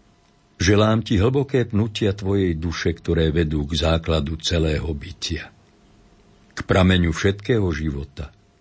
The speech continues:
k Bohu. Pretože túžba človeka po Bohu je vlastne túžba Boha po ľuďoch.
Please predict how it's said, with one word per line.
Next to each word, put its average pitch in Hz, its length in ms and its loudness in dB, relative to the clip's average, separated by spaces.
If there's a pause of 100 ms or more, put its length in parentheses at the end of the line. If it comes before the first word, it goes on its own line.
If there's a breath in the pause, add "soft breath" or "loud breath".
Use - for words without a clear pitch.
(500)
k 85 160 -6
Bohu. 82 400 0 (1120 loud breath)
Pretože 110 400 2
túžba 110 400 -2
človeka 120 480 -2
po 120 160 -2
Bohu 95 320 2
je 92 160 4
vlastne 95 480 0 (320 loud breath)
túžba 117 560 0
Boha 101 400 0
po 107 320 -2
ľuďoch. 87 640 -4